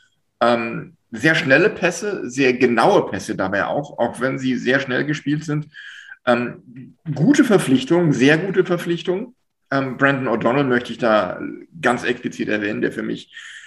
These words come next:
die Verpflichtung des Sommers ist. Die kam ja aus dem Nichts. Und, ähm, allein dieses Tor zum drei zu null in Köln da am, am letzten Dienstag, für mich das Tor des Jahres,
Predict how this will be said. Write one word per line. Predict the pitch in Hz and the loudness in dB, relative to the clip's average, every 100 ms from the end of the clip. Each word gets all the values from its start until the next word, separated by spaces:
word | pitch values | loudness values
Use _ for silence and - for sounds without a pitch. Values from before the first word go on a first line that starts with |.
| - - | -8 2
die | 156 | 4
Verpflichtung | 165 - 151 147 135 | 4 4 4 4 0
des | 113 | 0
Sommers | 113 107 104 - | 2 0 0 -6
ist. | - - - | -12 -12 -14
Die | 156 | -4
kam | 113 | -2
ja | 120 | 0
aus | 92 107 | -2 -4
dem | 104 | -6
Nichts. | 101 165 165 - - _ _ _ _ _ _ _ _ _ - | -2 -2 -4 -18 -20 _ _ _ _ _ _ _ _ _ -12
Und, | 107 101 104 - | -8 -6 -6 -4
ähm, | 104 98 - - - - - | -4 -4 -10 -18 -20 -20 -6
allein | 131 123 151 | -2 2 4
dieses | 151 135 - | 4 2 0
Tor | 139 135 | 0 0
zum | 131 | -2
drei | 113 117 123 | 0 2 2
zu | 120 | 2
null | 117 117 - | 2 2 0
in | 110 | -8
Köln | 110 117 123 113 | 2 4 4 4
da | 101 85 | 0 -2
am, | 98 98 - | -8 -10 -12
am | 90 101 | -12 -8
letzten | 98 - 98 | -8 -10 -10
Dienstag, | 104 - 117 | -8 -6 -4
für | 117 | 2
mich | 151 156 | 2 2
das | 147 | 0
Tor | - 127 | 0 0
des | 120 | 2
Jahres, | 113 107 139 185 | 2 2 0 -4